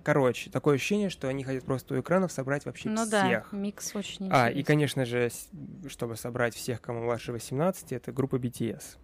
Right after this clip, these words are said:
Speaker 1: которых они,
Speaker 2: Вот
Speaker 1: то есть
Speaker 2: этого я не
Speaker 1: они,
Speaker 2: знала, это вообще прикол.
Speaker 1: они хотят собрать у экранов весь мир,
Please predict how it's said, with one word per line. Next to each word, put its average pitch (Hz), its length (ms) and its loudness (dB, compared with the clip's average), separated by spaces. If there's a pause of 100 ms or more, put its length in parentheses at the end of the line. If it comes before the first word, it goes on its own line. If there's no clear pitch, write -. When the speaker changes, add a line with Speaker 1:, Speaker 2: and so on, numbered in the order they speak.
(140)
Speaker 1:
которых - 380 -16
они, 151 180 -12 (460)
Speaker 2:
Вот - 60 -2
Speaker 1:
то 156 40 6
есть 151 160 4
Speaker 2:
этого 202 100 2
я 214 120 6
не 220 80 6
Speaker 1:
они, - 20 6
Speaker 2:
знала, 180 400 0
это 185 220 -10
вообще 202 320 -8
прикол. 214 380 -2 (120)
Speaker 1:
они 165 300 4
хотят 165 340 2
собрать 143 480 2
у 139 40 -2
экранов 135 460 0
весь 127 460 0
мир, 170 320 4